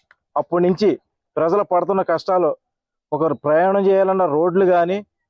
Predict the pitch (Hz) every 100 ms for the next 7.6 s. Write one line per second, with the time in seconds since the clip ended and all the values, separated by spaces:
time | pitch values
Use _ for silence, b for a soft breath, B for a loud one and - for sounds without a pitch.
0 | _ _ _ _ _ _ 131 160 160 123
1 | 165 180 202 185 156 - 180 185 180 180
2 | 170 180 214 - _ _ _ _ _ _
3 | _ _ _ 147 180 175 131 - _ _
4 | _ _ _ 120 156 170 208 - _ _
5 | _ _ _ _ _ 143 151 202 165 175
6 | 202 202 202 190 185 175 160 170 185 190
7 | 151 170 170 175 160